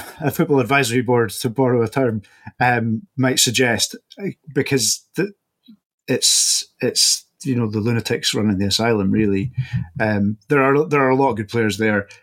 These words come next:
They should be absolutely fine. They should be capable of putting together some wins. They, you know, if they finish in the bottom six, which you'd imagine that's gonna happen,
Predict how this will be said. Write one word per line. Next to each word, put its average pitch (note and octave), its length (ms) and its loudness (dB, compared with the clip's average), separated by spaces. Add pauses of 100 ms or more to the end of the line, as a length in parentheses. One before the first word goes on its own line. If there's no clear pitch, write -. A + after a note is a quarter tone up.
(500)
They A#2+ 180 -2
should C3 360 0
be A2 140 -2
absolutely G#2 580 -2
fine. A2+ 300 0
They G2+ 80 2
should A#2 220 0
be G#2+ 100 -6
capable G#2+ 400 -2
of G2+ 120 -2
putting G#2+ 300 -2
together G#2+ 360 0
some A2+ 240 2
wins. G#2 380 0 (220)
They, B2+ 280 0
you B2+ 180 -4
know, A2 160 -2 (200)
if - 100 -6
they B2 80 -2
finish A2+ 200 0
in B2 80 0
the A2+ 60 0
bottom A#2+ 220 0
six, - 540 -2 (140)
which - 420 -2
you'd A#2 140 0
imagine A#2 340 2
that's A2+ 160 0
gonna A2+ 160 -2
happen, B2+ 240 -2